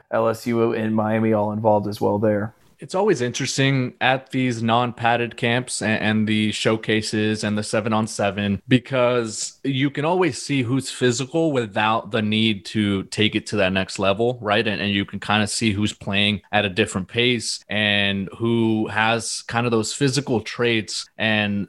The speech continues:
Speaker 2: the, the feel for the game that, um, you know, you, you need to play with when you don't have the helmet on, when you don't have the pads on. And at times, that's when some of these players start to stand out. So we could invalidate or we can, you know, knock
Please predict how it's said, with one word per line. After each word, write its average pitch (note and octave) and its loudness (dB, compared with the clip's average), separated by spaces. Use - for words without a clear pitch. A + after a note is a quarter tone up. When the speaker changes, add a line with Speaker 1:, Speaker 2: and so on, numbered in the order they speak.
Speaker 2:
the, G#2+ 0
the A2 0
feel D3 -2
for A#2+ -6
the A2 -2
game G#2+ 0
that, G2+ 0
um, G2 0
you A#2+ 0
know, G#2+ 2
you, G#2+ 2
you A#2 0
need C3 2
to B2+ 0
play D3 0
with A2 -2
when A2+ 2
you A2 2
don't G#2+ 2
have A2+ 0
the A2 0
helmet G2+ 2
on, F#2+ 2
when G2+ 0
you G2+ -2
don't A2 0
have G#2 0
the G#2 -2
pads G2+ 0
on. F#2 0
And G#2 0
at A2 2
times, D3+ 0
that's B2+ 0
when C3+ 0
some B2+ 0
of A#2 0
these A#2 0
players B2+ 0
start - 2
to G#2+ -4
stand G#2 -2
out. A2+ 2
So A2 0
we E3 2
could F#3 0
invalidate D3+ 0
or A#2+ 0
we A#2 0
can, A2+ 0
you B2+ 0
know, G#2+ 2
knock A2 0